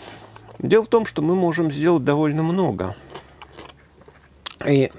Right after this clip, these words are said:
многолетние плоды нашей работы позволяют оценить энергетический профиль расходов головного мозга при той или иной форме деятельности.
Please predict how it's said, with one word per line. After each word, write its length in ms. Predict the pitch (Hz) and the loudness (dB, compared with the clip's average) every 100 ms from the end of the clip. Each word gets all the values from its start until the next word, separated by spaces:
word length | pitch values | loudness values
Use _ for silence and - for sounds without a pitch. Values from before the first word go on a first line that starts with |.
| - | -4
многолетние 680 | 139 143 135 139 113 117 113 | 0 2 2 2 0 -2 -4
плоды 400 | - 123 117 110 | -2 -2 -2 -4
нашей 320 | 110 - 143 | -4 -8 -4
работы 480 | 156 208 233 - - - - - - - - - _ | -4 -2 -2 -4 -14 -18 -20 -20 -20 -20 -20 -20 _
позволяют 640 | - 131 143 165 196 180 - - - | -2 2 2 4 2 2 -2 -14 -8
оценить 560 | 131 - 147 180 165 120 | -6 -4 0 2 2 0
энергетический 880 | 123 123 135 - 120 - - - - - - - - - - - - - - | -4 -2 -4 -2 -4 -6 -10 -8 -8 -12 -20 -20 -20 -20 -20 -20 -20 -20 -12
профиль 380 | - 135 113 120 | 0 2 2 0
расходов 560 | 120 123 - 117 101 117 | 0 -2 -2 -2 -2 0
головного 440 | 127 123 135 147 | 0 0 -2 0
мозга 400 | 175 233 196 131 - - - - - - - - - | 0 2 2 0 -4 -20 -20 -20 -20 -20 -20 -20 -4
при 280 | 170 214 220 - - | 0 2 0 -6 -4
той 160 | 147 165 | 0 2
или 120 | 147 | 2
иной 220 | 120 147 | 2 0
форме 380 | 143 127 127 147 | 0 -4 -2 -4
деятельности. 760 | 113 - - - - - - | -6 -12 -14 -18 -20 -18 -18